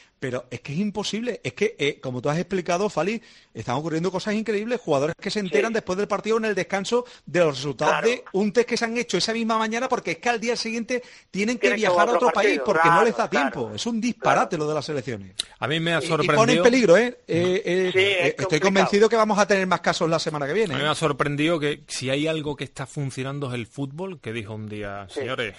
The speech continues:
Speaker 3: <laughs> paso a adelante y esto no para. Y, mm, lo que pasa es que es verdad que hay un montón de compromisos televisivos. A ver,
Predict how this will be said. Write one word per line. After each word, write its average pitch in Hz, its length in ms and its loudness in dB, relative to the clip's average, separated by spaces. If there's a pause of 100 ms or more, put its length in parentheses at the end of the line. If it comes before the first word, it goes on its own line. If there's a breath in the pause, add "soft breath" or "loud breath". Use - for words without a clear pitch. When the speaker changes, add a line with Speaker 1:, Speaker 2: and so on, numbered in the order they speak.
Speaker 3:
<laughs> - 420 -16
paso 123 280 -4
a 131 100 -4
adelante 135 440 -4
y 139 120 -4
esto 123 220 -8
no 123 120 -8
para. 135 300 -4 (460 soft breath)
Y, 131 440 -4 (140)
mm, 147 80 -12
lo 123 60 -10 (280 loud breath)
que 120 80 -8
pasa 143 180 0
es - 20 -6
que 156 80 0
es 139 40 -2
verdad 143 280 0
que 143 80 0
hay 143 60 2
un 143 120 -2
montón 135 260 -4
de 135 80 -4
compromisos 123 640 -6
televisivos. 120 680 -8
A - 20 -8
ver, 113 180 -10